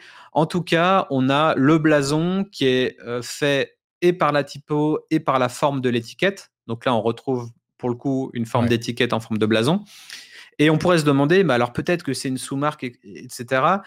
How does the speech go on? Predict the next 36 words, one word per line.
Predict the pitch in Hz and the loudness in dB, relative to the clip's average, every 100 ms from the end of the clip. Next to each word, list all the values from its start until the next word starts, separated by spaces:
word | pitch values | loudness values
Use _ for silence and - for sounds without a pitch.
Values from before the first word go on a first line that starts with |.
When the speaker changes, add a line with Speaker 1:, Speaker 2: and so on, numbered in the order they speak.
| - - | -14 -4
Speaker 1:
Là, | 123 170 | 0 0
pour | 170 139 | 0 0
moi, | 180 | 0
c'est | 180 120 | 0 -2
pas | - 175 | 0 -2
une | 143 | -2
sous-marque, | - - 135 165 - - - _ _ - | -6 -4 -2 -2 -4 -16 -20 _ _ -4
euh, | 120 117 | 0 0
c'est | 113 120 | 0 0
une | 117 | 2
extension | 165 185 - 143 127 131 | 0 -2 -4 -6 -6 -6
de | 113 | -4
marque | 127 151 - - _ _ - | -2 -4 -8 -20 _ _ -6
parce | 117 - | -4 -2
que | 117 143 160 | 0 2 2
Speaker 2:
D'accord. | 107 113 _ - | 0 -6 _ -8
Speaker 1:
ils | 135 120 | -4 0
ont | 143 151 156 - _ _ - | 0 0 -2 -8 _ _ -8
tout | 208 | -4
capitalisé | 190 175 - 175 151 147 143 156 156 - - | 0 -2 0 0 0 0 0 0 0 -6 -12
sur | - 135 120 | -8 -2 2
le | 123 | 2
mot | 123 131 165 | 2 2 2
Brewdog | 139 135 123 139 156 | 2 0 2 2 2
et, | 165 - | 0 -4
et, | 123 117 - 120 131 | -2 -2 -2 -4 -6
et | |
toute | - 160 - | -10 -12 -2
l'aura | 135 135 123 143 165 165 _ | 0 2 2 0 0 -6 _
qu'il | - 127 | -6 0
y | |
a, | 117 113 | 2 0
qu'il | 117 127 | 0 -2
y | |
a | |
avec. | 117 110 - | 0 -2 -6